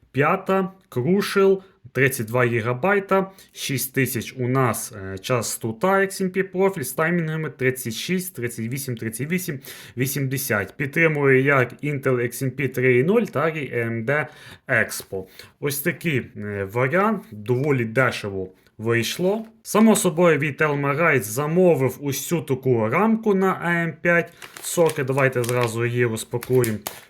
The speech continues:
Подивимося, я колись таку рамку встановлював на тисячу двохсотий сокет.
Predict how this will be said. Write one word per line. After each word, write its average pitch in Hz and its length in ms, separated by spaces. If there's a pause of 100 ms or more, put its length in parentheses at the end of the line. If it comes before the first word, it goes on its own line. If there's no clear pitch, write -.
Подивимося, 185 640
я 170 140
колись 160 260
таку - 260
рамку 147 300
встановлював 135 720
на 135 220
тисячу 120 560 (520)
двохсотий 123 600 (380)
сокет. 190 680